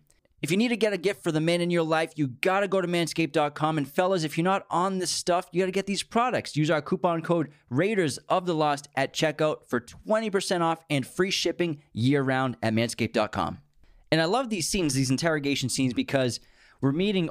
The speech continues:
all the heirs, all the children, the, the, the daughters, the sons, the, the daughter-in-laws, and they all seem to, like, be totally full of shit,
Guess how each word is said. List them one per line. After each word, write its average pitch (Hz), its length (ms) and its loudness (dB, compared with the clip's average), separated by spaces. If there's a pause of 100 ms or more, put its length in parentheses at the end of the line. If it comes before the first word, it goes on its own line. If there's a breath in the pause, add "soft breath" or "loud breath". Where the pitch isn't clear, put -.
all 165 400 0
the 147 240 -4
heirs, 127 340 0
all 139 160 2
the 160 80 -2
children, 127 600 0
the, 104 500 0
the, 104 280 0
the 107 120 -6
daughters, 123 500 0
the 104 180 0
sons, 123 540 -2
the, 101 300 0 (160 soft breath)
the 110 80 0
daughter-in-laws, 123 880 0 (540 soft breath)
and 160 480 0
they 156 180 2 (140)
all 226 400 0
seem 180 340 -2
to, 160 160 0
like, 135 300 0 (340)
be 156 160 2
totally 185 540 0
full 151 420 0
of 101 80 -4
shit, - 480 -2